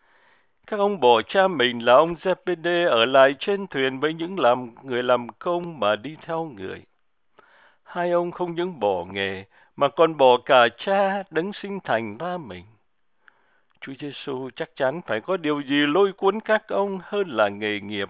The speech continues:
và tình cảm gia đình. Áp dụng trong cuộc sống.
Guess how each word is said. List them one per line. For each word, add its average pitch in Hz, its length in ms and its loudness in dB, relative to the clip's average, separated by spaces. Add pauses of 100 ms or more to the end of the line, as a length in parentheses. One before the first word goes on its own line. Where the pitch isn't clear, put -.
(120)
và 101 140 -2
tình 101 300 -8
cảm 90 500 -8
gia 160 160 -6
đình. 92 320 -14 (2000)
Áp 147 260 -6
dụng 107 280 -6
trong 151 360 -8
cuộc - 280 -18
sống. 135 420 -16